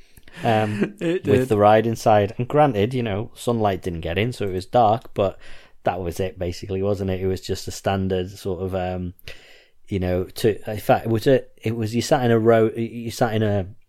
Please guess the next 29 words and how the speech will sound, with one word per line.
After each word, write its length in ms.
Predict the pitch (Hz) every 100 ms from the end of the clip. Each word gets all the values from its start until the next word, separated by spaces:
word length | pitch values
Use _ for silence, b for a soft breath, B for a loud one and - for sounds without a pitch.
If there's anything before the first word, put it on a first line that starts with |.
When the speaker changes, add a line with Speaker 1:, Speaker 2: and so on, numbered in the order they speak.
| - - _ _ _
Speaker 1:
in 140 | 123 104
a 40 |
column, 360 | - 110 104 98
didn't 200 | 104 95
you? 160 | 87
You 60 | 90
didn't 200 | 104 104
sit 240 | - 107
next 260 | 104 104 -
to 140 | 95
anyone. 360 | 85 82 82 85 - -
Speaker 2:
No, 240 | 139 117 113
it 120 | 123 117
was, 20 |
Speaker 1:
It 80 | 120
was 160 | 117 95
Speaker 2:
like, 80 | 110
Speaker 1:
like 160 | 101 104
a 40 |
log 260 | 107 104 101
Speaker 2:
back 100 | 110
to 40 |
Speaker 1:
flume 160 | 104 101
Speaker 2:
back. 120 | 104
Speaker 1:
sort 160 | 101 95
of 120 | 98
layout. 500 | 95 92 87 90 - _
Speaker 2:
Yes. 400 | 104 85 - -
Speaker 1:
Yep. 280 | 98 80 -